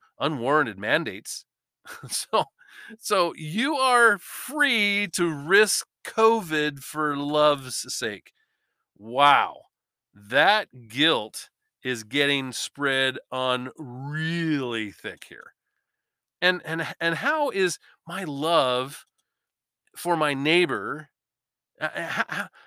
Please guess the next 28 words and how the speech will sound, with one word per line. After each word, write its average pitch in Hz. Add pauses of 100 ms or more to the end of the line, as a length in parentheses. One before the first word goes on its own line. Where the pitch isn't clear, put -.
how 302
is, 254
how 247
is 233
my 202
neighbor's 165
good 151
being 139
served 135 (280)
by 143
me 156
getting 139
vaccinated? 117 (800)
It 175
doesn't 269 (480)
keep 190
me 180
from 139
getting 147
covid. 113 (540)
It 156
only 208
lessens 165
the 156
symptoms, 165 (240)
possibly. 104 (960)
That 185
makes 185